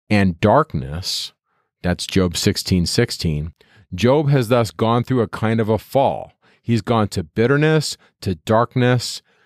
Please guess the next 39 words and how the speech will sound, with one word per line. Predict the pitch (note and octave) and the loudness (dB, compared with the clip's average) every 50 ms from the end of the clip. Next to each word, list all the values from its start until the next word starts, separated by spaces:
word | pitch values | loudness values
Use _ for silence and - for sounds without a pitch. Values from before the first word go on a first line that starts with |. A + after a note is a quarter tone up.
| _ _ _ | _ _ _
and | - A2 A2 G#2+ G#2+ G#2+ | -8 -6 -4 -2 -2 -2
in | G#2 A2+ | 0 2
essence, | B2 C#3 C3+ - A#2 G2+ F#2+ - - _ _ _ _ _ | 2 2 2 0 -2 -2 -2 -6 -10 _ _ _ _ _
he, | - B2 A#2+ A2+ | -4 -4 -2 -2
he | A#2+ A2+ B2 | -2 -2 -2
even | B2 A#2 A2+ | 0 0 -2
says | - - A2+ G#2 G2 F2+ - - | 0 2 0 0 0 -2 -4 -4
in | G#2+ G2+ G2+ | -4 -2 0
one | G#2 G#2 G#2 G2+ | 0 0 -2 -2
point, | - - G#2 F2 - | -2 -2 -4 -2 0
"My | - G2 G2+ G2+ | 0 2 2 2
crown | - - - - A2+ A#2 A#2+ B2 A#2 | 0 -2 -2 0 2 2 4 4 2
has | A#2 G2+ F#2 | 2 0 0
been | F#2+ G#2 F2+ | -2 -4 -4
taken | - - G#2+ G2+ - - F#2+ E2 | -2 0 0 0 0 -2 -6 -6
from | - - F#2+ G2 G2+ F2+ | -4 -4 -4 -2 -2 -2
me." | D2+ C#2+ E2+ E2 _ _ _ _ _ _ _ _ _ _ _ _ _ _ _ _ _ _ _ _ - | -6 -8 -10 -14 _ _ _ _ _ _ _ _ _ _ _ _ _ _ _ _ _ _ _ _ -2
Job | - C#3 C#3+ D3+ C#3+ | 0 2 2 4 2
has | D3+ C3+ A2+ | 2 0 2
thus | - C3 B2+ A#2+ - - | 2 2 2 2 0 -4
gone | - - A#2 A#2+ B2 B2 | -4 -2 0 2 2 2
through | - B2 A#2 - | 0 -2 -4 -4
a | - G#2+ | -6 -10
kind | - - - A#2 A2+ A#2 | -10 -6 -2 0 2 2
of | A2 F#2 | 2 2
a | G2 F2+ | 0 -4
fall, | - - - G#2+ A2 G2 D2 - - _ _ _ _ _ _ _ - - | -4 -4 -2 -2 0 0 -2 -4 -10 _ _ _ _ _ _ _ -16 -4
and | G#2 A#2 | 0 0
it's | A#2+ A2+ - | 0 0 0
brought | D#2+ - A2 A2 A2+ C#3+ D#3 | -4 -2 2 4 4 4 2
about | B2+ G2+ G#2+ G2+ G#2+ - - | 2 2 2 2 2 0 0
in | G#2+ G#2 G2 | -2 -2 -2
some | - - - C3 C#3+ F#3 G#3+ F3+ | -4 -2 -2 0 2 2 2 0
sense | - - F#2+ D#2+ D2 C#2 - G1+ - - - - _ _ _ - | -2 -4 -6 -6 -6 -8 -12 -14 -16 -16 -16 -16 _ _ _ -2
by | - G#2+ G#2+ | 0 0 0
the | G#2 | 2
machinations | G2+ G2+ G2+ G2 F#2+ - - G2 G2 F#2+ F#2 - - G2 F2+ F2 D#2+ - | 0 2 2 0 0 0 -2 0 0 0 -2 -2 -2 -4 -4 -4 -4 -6
of | - F2 F#2 E2+ - | -8 -8 -10 -10 -8
Satan. | - - - F2 D#2+ A#1 C2+ D#2+ F2+ F2+ | -8 -4 -4 -4 -4 -6 -8 -10 -12 -12